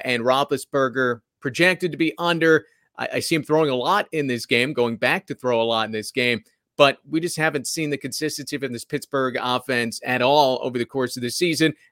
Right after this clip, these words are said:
and there's no reason to think that they've figured it out now. Uh, so we're sticking under on Ben Roethlisberger here. As far as the Chiefs,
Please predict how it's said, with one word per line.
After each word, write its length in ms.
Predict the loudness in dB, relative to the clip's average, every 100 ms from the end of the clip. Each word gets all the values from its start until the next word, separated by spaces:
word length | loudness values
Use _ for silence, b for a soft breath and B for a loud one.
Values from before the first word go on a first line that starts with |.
| -4
and 100 | -4
there's 160 | 0
no 80 | 0
reason 320 | 2 0 0
to 60 | -2
think 220 | -2 -2
that 120 | -2
they've 180 | 0 -2
figured 300 | 0 -2 0
it 80 | 0
out 240 | 0 0
now. 300 | 2 2 2 b b
Uh, 140 | -6 -6
so 80 | -4
we're 60 |
sticking 360 | -4 -2 -2 -4
under 400 | -2 0 4 2 0 _
on 200 | -2 2
Ben 200 | 4 4
Roethlisberger 760 | 4 2 2 -4 0 -2 0 0
here. 240 | 0 0 -4 _ _
As 120 | -6 0
far 200 | 2 2
as 100 | 4
the 120 | 2
Chiefs, 440 | 4 2 2 -2